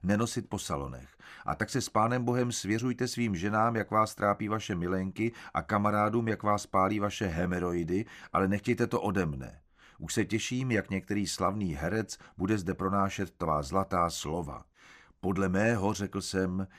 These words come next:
„Pavel potřebuje zažít úplné zhroucení zvenku do sebe.“ Byla naděje, že by k tomu dostal podmínky tady. Ta teď padá a venku ho k tomu nepřivede nic. Ach, ty můj dobrý kamaráde, to si vážně myslíš?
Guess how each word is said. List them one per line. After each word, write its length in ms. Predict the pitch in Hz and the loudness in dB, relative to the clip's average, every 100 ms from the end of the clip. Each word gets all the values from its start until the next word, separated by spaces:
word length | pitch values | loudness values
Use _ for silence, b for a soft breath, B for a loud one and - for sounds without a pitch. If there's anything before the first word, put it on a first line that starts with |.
| B | B
„Pavel 440 | 98 104 104 104 95 | 2 4 6 4 2
potřebuje 560 | 95 92 101 90 98 | -2 -2 -2 0 0
zažít 380 | 90 87 98 - | 0 -2 -4 -2
úplné 540 | 120 113 95 101 104 92 | 0 0 2 2 2 0
zhroucení 640 | 80 98 104 - 95 101 | -2 -2 -2 -2 -2 -2
zvenku 560 | 78 73 95 82 - 87 | -4 -2 -2 -2 -2 -4
do 180 | 78 | -4
sebe.“ 460 | 73 - - - - B B B B - | -8 -10 -14 -16 -20 B B B B -4
Byla 280 | 85 110 107 | 2 4 4
naděje, 520 | 107 101 104 107 104 B | 2 2 2 2 0 B
že 180 | 76 90 | -2 2
by 100 | 101 | 2
k 60 | - | 2
tomu 180 | 95 98 | 0 0
dostal 340 | 95 - 95 | -2 0 -2
podmínky 500 | 82 87 95 87 90 | -2 -2 -2 -2 -6
tady. 460 | - 76 57 60 - b b b | -6 -8 -8 -12 -16 b b b
Ta 120 | 101 | 0
teď 280 | 107 113 - | 2 2 0
padá 600 | - 98 95 92 90 87 B B - | 2 4 6 4 2 -4 B B -2
a 100 | 80 | 0
venku 460 | 90 117 - - | 2 0 -2 -4
ho 140 | 104 90 | -2 -2
k 100 | - | -2
tomu 240 | 101 90 | -2 -2
nepřivede 680 | 78 95 - 90 80 73 73 | -2 -6 -6 -6 -4 -4 -6
nic. 720 | 71 64 58 - - - - _ _ b b b b b b b | -8 -10 -14 -14 -16 -16 -18 _ _ b b b b b b b
Ach, 300 | 76 95 - | 2 2 0
ty 160 | - 107 | -2 0
můj 240 | 113 107 | 2 0
dobrý 380 | 78 92 92 85 | 2 0 0 -4
kamaráde, 540 | 78 85 82 78 73 | -4 -4 -4 -6 -8
to 100 | 76 | -8
si 140 | 92 117 | -6 -2
vážně 360 | 107 95 101 | -2 -2 -2
myslíš? 680 | 95 76 - 95 90 85 - | -4 -4 -6 -6 -6 -10 -20